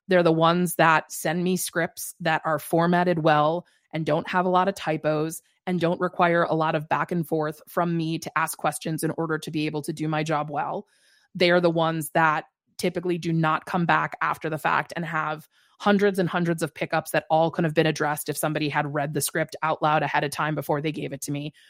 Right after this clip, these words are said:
or any number of things. But as my career has grown, as the demand for my time has grown, and as I've become busier with larger accounts and, and have had,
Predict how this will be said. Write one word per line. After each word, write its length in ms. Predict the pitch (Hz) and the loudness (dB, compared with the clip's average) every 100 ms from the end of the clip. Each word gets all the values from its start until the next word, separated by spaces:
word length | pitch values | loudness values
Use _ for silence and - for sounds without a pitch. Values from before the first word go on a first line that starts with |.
| _ | _
or 180 | 226 240 | 0 4
any 220 | 247 262 | 4 6
number 400 | 233 180 170 156 | 4 4 2 0
of 100 | 143 | -2
things. 420 | - 120 - - - _ _ _ _ | -6 -10 -10 -18 -20 _ _ _ _
But 300 | 208 196 185 - | 4 4 4 4
as 340 | 180 208 220 | 6 6 4
my 160 | 214 202 | 4 2
career 340 | 208 220 208 | 4 4 6
has 120 | 208 202 | 6 4
grown, 420 | 175 151 151 156 - | 2 2 0 0 2
as 180 | 175 165 | 2 0
the 100 | 160 | -2
demand 480 | 160 165 170 175 | 0 2 2 2
for 100 | 165 | 0
my 120 | 160 147 | -2 -4
time 380 | - 240 285 262 | -2 2 4 4
has 180 | 180 | 2
grown, 380 | - 147 131 143 | -4 -8 -6 -8
and 160 | - 165 | -6 -4
as 200 | 170 165 - | -2 -2 -2
I've 240 | 160 165 | -2 -2
become 320 | 180 - 170 156 | -6 -6 -6 -4
busier 500 | 165 160 156 160 151 | -4 -4 -4 -4 -4
with 240 | 143 - _ - | -6 -10 _ -2
larger 440 | 165 160 165 170 | 2 4 2 0
accounts 420 | 156 160 151 160 | -2 -2 -4 -2
and, 100 | 160 | -4
and 120 | 165 | -2
have 100 | 156 | -4
had, 340 | - 143 143 | 0 0 0